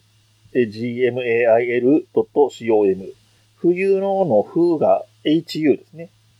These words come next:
エイチユーワイユーエヌオーエルアイオーエヌアットマークジーメールドットコムがメールアドレスでして、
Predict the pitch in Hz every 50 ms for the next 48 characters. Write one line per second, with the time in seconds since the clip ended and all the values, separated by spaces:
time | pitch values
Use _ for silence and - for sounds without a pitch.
0 | _ _ _ 147 135 131 131 - - 143 139 135 120 98 98 101 104 104 101 117
1 | 156 165 139 113 98 101 98 104 107 107 110 101 95 95 98 101 101 98 95 95
2 | 92 98 107 135 156 147 110 - - - 110 104 95 - - 139 104 104 104 104
3 | 104 95 92 90 92 87 - 98 - - - 104 98 92 - - 156 175 180 160
4 | 131 120 110 107 110 104 98 98 95 92 - - _ 107 101 95 - _ _ -
5 | 180 180 - -